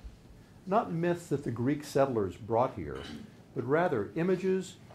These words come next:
and stories that had already long inhabited Sicily before they were incorporated into the suave, sophisticated Olympian pantheon. These stories were much more raw.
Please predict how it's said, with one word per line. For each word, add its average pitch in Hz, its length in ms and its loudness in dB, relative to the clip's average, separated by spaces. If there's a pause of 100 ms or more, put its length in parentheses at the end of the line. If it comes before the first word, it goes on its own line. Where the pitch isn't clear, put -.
and 127 140 -4
stories 135 640 4
that 139 120 0
had 131 100 -2
already 160 460 0
long 165 380 2
inhabited 143 600 0
Sicily 135 420 -2
before 104 320 0
they 120 120 4
were 113 180 -2
incorporated 98 760 -2 (600)
into 117 160 -2
the 107 120 -2
suave, 113 580 4
sophisticated 104 880 -4 (300)
Olympian 117 640 -2
pantheon. 85 640 -6 (640)
These 127 180 -4
stories 110 400 -2
were 101 120 -4
much 104 320 -6 (600)
more 107 160 -4
raw. 85 460 0